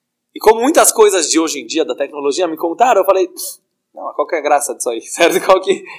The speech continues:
E daí que dá pra você pegar o bichinho? Tem milhares de jogos que dá pra você pegar o bichinho, certo? E daí que dá pra você ver,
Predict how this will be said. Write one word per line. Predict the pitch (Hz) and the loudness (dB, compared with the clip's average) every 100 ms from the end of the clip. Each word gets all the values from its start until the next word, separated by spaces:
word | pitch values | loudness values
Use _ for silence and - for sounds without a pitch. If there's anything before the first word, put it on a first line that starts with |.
| - _ _ _ _ - | -20 _ _ _ _ -2
E | 180 | 4
daí | 214 226 - | 4 4 -2
que | 160 | 0
dá | 156 | 0
pra | 156 | 0
você | 139 160 | -4 -4
pegar | 156 147 | 0 0
o | 143 | 0
bichinho? | 143 151 131 | -2 -4 -4
Tem | 151 | -6
milhares | 160 160 180 175 | 0 4 6 4
de | 160 | 0
jogos | 147 170 156 120 | 2 2 2 -4
que | 127 | -6
dá | 123 | -6
pra | 127 | -6
você | 120 143 | -6 -6
pegar | 135 123 120 | -4 0 0
o | |
bichinho, | 120 - 123 98 _ - | 0 -2 -2 -10 _ -6
certo? | - 143 147 | 2 2 2
E | 160 | 2
daí | 202 202 190 | 4 4 2
que | 185 | 2
dá | 160 160 | 4 4
pra | 151 | 0
você | 139 156 143 | -2 -2 -2
ver, | 147 147 _ | -2 -4 _